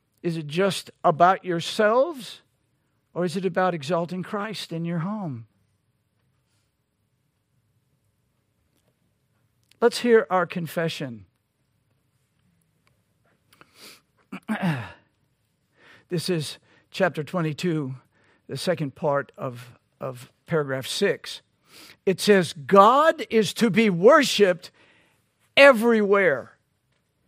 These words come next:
Oh, that's pretty comprehensive, isn't it?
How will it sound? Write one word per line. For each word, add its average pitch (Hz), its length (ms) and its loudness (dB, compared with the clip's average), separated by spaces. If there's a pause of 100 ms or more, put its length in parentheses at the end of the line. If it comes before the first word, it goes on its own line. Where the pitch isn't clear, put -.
(260)
Oh, 190 140 -4
that's 139 240 -10 (960)
pretty 196 180 -2
comprehensive, 196 680 0
isn't 185 220 -2
it? - 200 -12